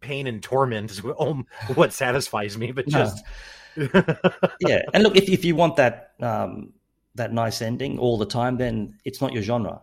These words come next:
Speaker 2: You go and read maybe co-,
Speaker 1: Right.
Speaker 2: cozy romance or, um, sweet romance where everything's, everything's perfect at the end of the day. So you,
Speaker 1: Right.
Speaker 2: you've gotta pick your genre, genre correctly.
Speaker 1: Right. Go watch some Hallmark movies kind of thing.
Speaker 2: <laughs> That's it.
Speaker 1: Uh, <laughs>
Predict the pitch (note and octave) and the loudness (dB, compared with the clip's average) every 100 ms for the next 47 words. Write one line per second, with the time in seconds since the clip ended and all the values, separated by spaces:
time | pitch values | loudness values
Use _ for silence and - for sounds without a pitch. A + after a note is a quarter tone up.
0 | _ _ A#2+ A2+ G#2 _ A#2 A#2 A#2 A2 | _ _ -12 -10 -12 _ -6 -2 0 0
1 | A2 G2+ G#2 G2+ G2 - - - B2+ G#2 | -2 -2 -4 -2 -2 -4 -4 0 0 2
2 | A2 A2 A2+ G2 F#2 - G#2+ F#2+ F2 - | 2 2 2 0 -2 -4 -2 -2 -4 -10
3 | - - - - F#2 F#2+ - B2+ - F#2+ | -20 -20 -16 -10 -8 -6 -4 -4 -2 -6
4 | - F#2+ F#2+ - F#2+ G2 G2 G2 F#2+ - | -6 -10 -12 -12 -8 -6 -6 -8 -10 -10
5 | A2 G2 G2 G2 - G#2 G2 - - F#2 | -10 -8 -8 -10 -12 -12 -10 -12 -18 -18
6 | - F2+ F#2 G2 - - A#2 - - - | -12 -10 -8 -10 -14 -12 -10 -12 -12 -12
7 | G2 F2 E2+ E2 - G#2 A2 F#2+ A2 G#2 | -8 -6 -6 -10 -10 -4 -4 -2 0 4
8 | A#2+ - A#2+ A2+ G2 G#2+ A2 F#2 D#2 - | 4 4 2 0 2 2 2 0 -4 -10
9 | - A2 G#2+ F#2+ E2+ - _ - F2+ F2+ | -6 0 0 0 -4 -8 _ -12 -10 -10
10 | - D#2+ - _ _ _ _ _ - G2+ | -12 -18 -18 _ _ _ _ _ -4 -2
11 | F#2+ F#2+ A2+ A2 G2+ G#2+ F#2 G2+ F#2+ F2+ | -2 0 0 2 0 -4 -4 -4 -4 -6
12 | F#2 F2 F2+ - F#2 F2 F#2 F2+ E2+ - | -8 -8 -10 -10 -12 -10 -10 -4 0 0
13 | - - - - - A#2+ G#2 G#2 - D#3 | 0 -2 -2 -2 0 2 2 -4 -6 2
14 | - G3 F#3+ - - - F3+ - | 6 8 6 4 0 0 -2 -2